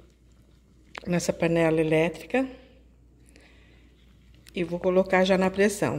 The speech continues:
Deixa eu falar pra vocês o que eu coloquei aqui dentro. Porque aí a quantidade, um pouquinho de cada coisa do que eu falar, já tá bom. Já vai dar o gosto muito bom. Então, aqui eu coloquei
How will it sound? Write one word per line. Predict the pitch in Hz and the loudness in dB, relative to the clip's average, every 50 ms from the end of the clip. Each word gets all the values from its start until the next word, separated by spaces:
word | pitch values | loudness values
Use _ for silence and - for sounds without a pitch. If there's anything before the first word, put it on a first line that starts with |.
| 151 - - | -6 -8 -4
Deixa | 180 180 185 - - | -2 -2 -2 0 -2
eu | - | -2
falar | 196 180 180 175 | 0 0 0 0
pra | - - 180 | 2 0 2
vocês | 175 180 175 - 190 180 175 | 2 2 0 2 0 0 0
o | 185 | -2
que | 180 - - | -4 2 4
eu | 254 262 | 4 4
coloquei | 262 277 254 240 240 233 240 226 220 | 4 4 4 4 4 2 2 -2 -2
aqui | 220 - 214 | -2 -4 -6
dentro. | 180 156 131 127 135 143 - 139 139 151 - - _ _ _ - - - - - - - - - - - - - _ - | -4 -4 -4 -4 -8 -10 -12 -12 -12 -12 -14 -18 _ _ _ -20 -20 -20 -20 -20 -20 -20 -20 -20 -20 -20 -20 -20 _ -14
Porque | - 190 180 - - - - 185 180 180 180 175 175 175 175 190 - | -10 -8 -8 -8 -8 -2 2 4 4 6 4 4 4 4 2 2 2
aí | 156 175 185 202 226 247 | 4 4 4 4 4 2
a | 247 240 | 2 2
quantidade, | 247 254 240 233 - - 185 180 - 190 208 233 240 240 208 - - 160 156 160 - | 2 2 2 2 2 -2 -4 0 0 2 2 4 2 0 0 -2 -2 -2 -2 -4 -4
um | 196 | -8
pouquinho | 202 - 254 254 254 254 - - 466 523 523 508 508 | 0 0 0 0 0 -4 -10 -6 -2 2 2 2 2
de | - - | 2 4
cada | - 311 269 247 262 | 4 4 6 4 2
coisa | 262 - - 240 226 214 214 196 | 2 4 6 6 6 6 4 0
do | 185 208 | 0 -2
que | 214 - | 0 0
eu | 302 311 | 0 0
falar, | - - 233 190 185 190 214 254 254 247 233 - - - - | 0 0 2 4 4 4 4 4 2 0 -2 -6 -12 -12 -8
já | 190 185 202 196 | -2 -2 -2 0
tá | 196 254 247 | 0 0 0
bom. | 202 180 151 156 160 - - - | 2 2 0 0 -4 -8 -12 -14
Já | - 156 - 165 | -6 -2 -2 0
vai | 156 180 175 180 | 2 2 0 2
dar | 175 180 180 | 2 4 2
o | 180 180 | 2 2
gosto | 180 180 185 202 196 - - 185 | 2 0 0 0 -2 -4 -4 -2
muito | 175 175 202 254 254 294 | 0 0 0 0 0 -2
bom. | 240 165 135 127 131 156 - - - - - _ _ - - - - - - - - - - - - | -4 -2 -4 -4 -6 -8 -12 -18 -20 -20 -20 _ _ -20 -20 -20 -20 -20 -20 -20 -20 -20 -20 -8 -8
Então, | 185 185 - 208 208 220 | -8 0 2 4 4 4
aqui | 226 220 233 | 2 2 2
eu | 220 | 2
coloquei | 214 226 220 214 220 240 - - 175 156 156 160 - - - | 4 2 2 4 4 2 2 0 0 0 0 -2 -4 -10 -16